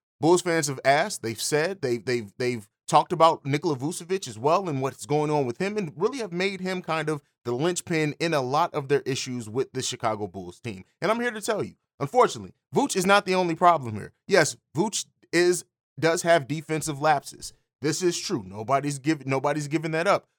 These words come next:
But I think we, we sit there and we max, we,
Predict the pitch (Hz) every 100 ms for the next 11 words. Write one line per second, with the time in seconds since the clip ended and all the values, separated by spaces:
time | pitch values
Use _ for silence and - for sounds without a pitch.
0 | - 139 143 240 - 208 196 - _ _
1 | - 170 - 220 196 180 165 160 147 -
2 | 113 160 180 - 170 156